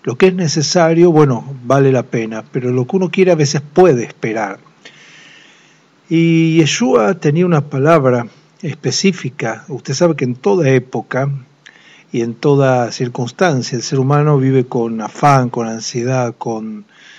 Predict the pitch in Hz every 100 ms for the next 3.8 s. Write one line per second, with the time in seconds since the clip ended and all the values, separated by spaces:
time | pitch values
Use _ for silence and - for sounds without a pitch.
0 | - _ 113 120 - 147 147 131 120 113
1 | - 117 113 131 131 123 113 - - -
2 | _ - 127 123 120 117 120 123 123 151
3 | 135 123 120 120 131 127 123 -